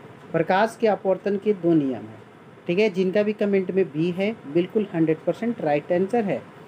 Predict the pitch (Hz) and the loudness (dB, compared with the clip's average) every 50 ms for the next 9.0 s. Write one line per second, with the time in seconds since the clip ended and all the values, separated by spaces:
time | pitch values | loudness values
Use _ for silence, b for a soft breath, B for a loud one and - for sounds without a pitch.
0 | - - - - - - 151 160 175 190 208 214 220 226 220 208 190 180 196 185 | -20 -20 -20 -20 -6 -2 0 2 4 4 4 2 2 0 0 -4 -2 0 0 0
1 | 190 202 196 - - 233 240 233 - 202 180 170 170 170 165 165 - 208 214 208 | 0 0 -2 -4 -2 -2 -2 0 0 2 2 4 4 4 2 0 -2 -2 -2 0
2 | 214 220 214 - - 165 160 - 170 175 165 151 143 131 123 117 117 113 107 110 | -2 -4 -6 -2 -4 -2 2 4 4 4 4 4 2 0 -2 -4 -8 -10 -10 -14
3 | - - - - - - - - - - - - - - - - - - - - | -18 -20 -20 -20 -20 -20 -20 -20 -20 -20 -20 -20 -20 -20 -20 -20 -20 -20 -8 0
4 | 143 160 175 175 190 214 226 208 202 - 143 151 156 156 180 208 202 - 208 214 | 2 2 4 4 4 4 4 2 2 0 0 0 2 4 4 2 2 0 -2 -2
5 | 220 214 175 156 170 170 - 175 - 190 185 180 - 175 175 175 - - 180 175 | 0 2 2 2 2 2 0 -2 0 0 -2 -2 0 0 0 0 0 -2 -2 0
6 | 185 208 226 - - - - - - - - - 151 196 196 170 165 - - 170 | 0 -2 -2 -6 -12 -20 -20 -20 -20 -20 -6 -2 0 2 2 0 0 0 0 0
7 | 135 139 165 185 196 - 226 208 208 196 190 185 - 190 185 175 202 185 175 170 | 0 2 0 -2 2 2 2 4 4 2 2 2 0 -2 0 0 0 0 0 0
8 | - - 190 156 139 147 180 180 165 156 160 135 131 120 117 123 139 135 117 | 0 -2 -2 -2 -2 -2 0 0 2 2 0 0 0 -4 -4 -4 -4 -4 -4